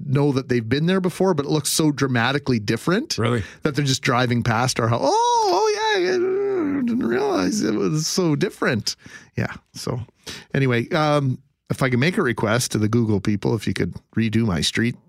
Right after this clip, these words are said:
Speaker 1: that'd be awesome. Thanks.
Speaker 2: How big is the camera that sits on top of the vehicle?
Speaker 1: I bet you it's, uh, I don't know, like a big beach ball, maybe
Speaker 2: Okay.
Speaker 1: a little bit bigger than that, kind of mounted on a roof rack.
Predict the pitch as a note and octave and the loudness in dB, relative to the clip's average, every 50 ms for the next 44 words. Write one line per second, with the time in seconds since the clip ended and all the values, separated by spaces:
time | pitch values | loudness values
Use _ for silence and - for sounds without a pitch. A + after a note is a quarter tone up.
0 | _ - A#2 B2 C3 A#2+ G2 E2+ D2+ D2 C#2 - - - - - - _ _ - | _ -2 -2 0 0 0 0 0 0 -2 -2 -4 -6 -8 -8 -12 -16 _ _ -4
1 | A#2 G2+ C#2+ C2+ - - - - _ _ _ _ - D3+ F#3 F#3 B3 C4+ A#3+ C4 | -4 -4 -4 -6 -6 -8 -8 -8 _ _ _ _ -2 -2 0 0 0 0 0 0
2 | G#3+ E3+ E3+ C#3 - D#3+ D3+ D#3 E3+ E3 C3+ G#2 E2+ - - A#2 - A#2+ G#2 F#2+ | -2 -2 -2 -2 0 0 0 2 2 0 0 0 -2 0 -2 -2 0 -2 -2 -2
3 | F2+ G2 F#2+ - - G#2+ G2+ E2+ F2 F2 F2 - A#3+ A#3+ A3+ B3 B3 A#3+ - B3+ | -2 -2 -2 -2 -4 -4 -4 -2 0 0 2 2 2 2 2 0 0 0 0 -2
4 | A#3 F#3 - - F#3 F3+ D3 C3+ B2+ B2 A#2 A#2 A#2 A#2 A#2 A#2 C#3 E3 F#3+ F#3 | -2 -2 -2 -2 0 2 2 2 2 2 0 0 0 -2 0 0 0 0 0 0
5 | D3+ C3+ C3 D3+ F3 G3 F#3+ F#3 E3 D3+ - _ _ _ _ _ _ _ _ _ | 0 -2 -2 -2 0 -2 -2 -4 -6 -8 -14 _ _ _ _ _ _ _ _ _
6 | _ _ _ _ _ _ _ - C#3+ D3+ D3+ - C#3 B2+ F3+ F3+ D3+ A#2+ B2 D#3+ | _ _ _ _ _ _ _ -6 -4 -2 -2 -2 0 0 0 -2 -2 -2 -2 -2
7 | G3+ G#3+ - - A3 A#3 C4 D4+ F4+ B3+ G3+ F#3 F3 F3 E3+ D#3 E3+ E3+ D#3 D#3+ | -2 -2 0 0 2 2 2 2 2 2 2 2 2 2 4 4 4 4 2 2
8 | D3 C3 C3+ D#3+ E3 F#3 G3+ G3+ G#3 G#3 G#3 A3 A#3+ B3+ B3+ - - _ - - | 0 0 0 0 0 0 0 0 0 2 2 2 2 0 0 -4 -6 _ -4 -2
9 | E3 E3+ E3+ D#3+ C3 B2+ C3+ D3 D3+ D#3+ D#3 - D#3+ D3 D3 D3+ D3 C#3+ C3+ C3 | 0 2 2 0 0 0 0 2 2 2 2 0 0 2 2 2 2 2 2 2
10 | C3 C3+ D3+ F3 E3+ - - E3+ E3 F#3 A3 B3+ - - | 2 2 0 -2 -2 -2 -2 0 0 0 0 -2 -6 -10